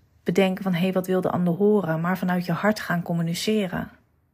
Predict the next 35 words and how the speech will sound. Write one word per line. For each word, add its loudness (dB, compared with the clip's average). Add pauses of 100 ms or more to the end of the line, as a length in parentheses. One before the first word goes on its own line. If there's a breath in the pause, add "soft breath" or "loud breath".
(2250)
Geen 2
zelfvertrouwen 2
wat 0
als -2
masker 0
dient -2
van, -6
"Oké, -2
ik -2
zet -4
mijn -2
zelfvertrouwen 0
aan 0
en 0
ik, -2
eh, 4
zet 0
mijn 0
rug -2
recht 0
en -2
mijn 0
schouders, -2
eh, -2 (1300 loud breath)
wat 2
naar 2
achter -2
en 2
mijn 2
kin 4
omhoog." 2
Nee, 4
maar 0
echt -4
voelen. 0